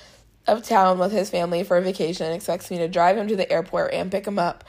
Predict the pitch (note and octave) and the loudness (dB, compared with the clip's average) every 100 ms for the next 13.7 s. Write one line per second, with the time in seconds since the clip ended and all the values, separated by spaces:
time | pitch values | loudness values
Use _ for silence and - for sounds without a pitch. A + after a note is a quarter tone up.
0 | - - - E3 F3 D#3 F#3 E3+ F3+ F3 | -20 -12 -2 0 2 2 0 0 2 2
1 | D#3 F#3 - - A3 - G3 F3 F#3 - | 0 -4 -10 -12 -14 -10 -6 -6 -2 -2
2 | G3 G3 G3 D3+ D#3+ - - - F#3 F#3 | -2 -4 -8 -8 -12 -18 -20 -4 -2 4
3 | F3 - E3 E3 D#3+ E3 G3 F#3 A3 - | 2 2 -4 -2 -2 0 6 6 4 -6
4 | _ _ _ _ _ - - - G3 F3 | _ _ _ _ _ -20 -20 -12 -2 0
5 | E3 - E3+ E3+ G3+ F3+ F3 G3 F3 E3+ | 0 0 0 0 -4 -2 -2 0 0 0
6 | E3 F#3 F#3 F3+ F3+ F#3+ F3 F3 E3+ F3 | -4 -4 -4 2 2 4 2 0 -2 -2
7 | E3 E3 E3 E3 F3+ E3 E3+ - E3 G3 | -2 2 2 2 -2 -4 -6 -4 -4 -2
8 | A#3 G#3+ G#3 G#3+ - - - - - F3+ | -2 0 0 -2 -10 -20 -20 -20 -8 -4
9 | D#3+ F#3 - D#3+ G3 A3+ G#3 G3+ F3+ F3+ | -2 -2 -2 -2 -2 -2 0 4 4 4
10 | E3+ E3+ G3+ - - - - - - - | 2 0 -4 -16 -20 -20 -20 -20 -20 -20
11 | - - _ - F#3 F3 E3 F3 F3+ - | -20 -20 _ -6 -2 0 0 0 0 0
12 | F#3+ E3 F#3 B3 A3 G#3 F3 F3 F#3+ F#3+ | -2 -2 -2 -4 -2 2 2 2 0 0
13 | F3+ D#3+ E3 - E3+ E3 - | 0 0 0 -2 -4 -4 -6